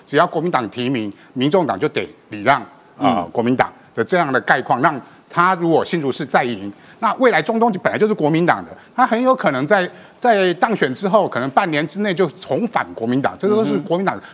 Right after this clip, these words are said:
Speaker 1: 常会干的事情啊。
Speaker 2: 嗯哼。对，没错。
Speaker 1: 在，尤其在苗栗，所以，呃，呃，以朱立伦来讲，这次超他们超那么好的情况下，他可能不选嘛，啊，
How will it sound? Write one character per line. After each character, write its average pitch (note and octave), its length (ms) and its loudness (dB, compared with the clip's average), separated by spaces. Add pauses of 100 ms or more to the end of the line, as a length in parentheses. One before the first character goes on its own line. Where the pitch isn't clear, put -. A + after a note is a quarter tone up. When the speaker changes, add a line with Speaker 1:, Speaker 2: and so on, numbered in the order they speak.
Speaker 1:
常 C#3 240 -2
会 G#3+ 180 2
干 F3+ 220 -2
的 A#2+ 80 -6
事 A#2 200 -10
情 G2+ 180 -10
啊。 - 20 -10
Speaker 2:
嗯 C3 100 0
哼。 F2 140 -10
对， A#2 80 -10
没 G#2+ 40 -6
错。 A2 160 -4 (140)
Speaker 1:
在， - 140 0
尤 F3 120 4
其 E3+ 80 -6
在 D#3+ 160 2
苗 A#2+ 260 2
栗， C3 140 0 (280)
所 C4+ 160 4
以， F#3 120 0 (400)
呃， D#3+ 320 4 (420)
呃， D#3 340 2
以 D#3+ 100 -2
朱 A#3+ 180 0
立 C4 100 2
伦 F#3 180 4
来 F#3 100 2
讲， G#3+ 140 0
这 A3 100 2
次 G#3 140 -2
超 G3+ 160 2
他 F#3+ 100 2
们 F3 220 -2
超 G3 280 2
那 F#3+ 120 0
么 F#3 100 4
好 C3 160 2
的 A2 60 -2
情 C#3 220 -4
况 D#3+ 180 2
下， D3 160 2
他 G3 120 -2
可 - 160 -6
能 A2+ 140 -4
不 E3+ 120 -2
选 F#2 260 -4
嘛， F2+ 120 -4
啊， F#2+ 80 -4